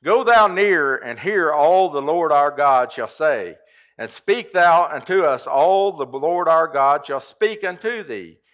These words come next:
and we will hear it, and we will do it." Were they following the commandments of God?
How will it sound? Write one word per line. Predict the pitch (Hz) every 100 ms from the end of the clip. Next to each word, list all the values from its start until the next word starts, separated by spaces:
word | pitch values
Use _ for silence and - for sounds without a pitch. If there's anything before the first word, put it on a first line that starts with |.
| _ -
and | 107
we | 123 196 254
will | 294
hear | 247 220 170 127
it, | 147 - _ _
and | - 92 92
we | 110 143
will | 151 147
do | 135 90
it." | 69 - _ _ _ _ _ _ _ _ _ _ _ _ _ _ _ _ _ _ _ _ _
Were | 98 104
they | 107
following | - 107 120 123 120
the | 107
commandments | - 120 127 127 117
of | 113
God? | 110 123 -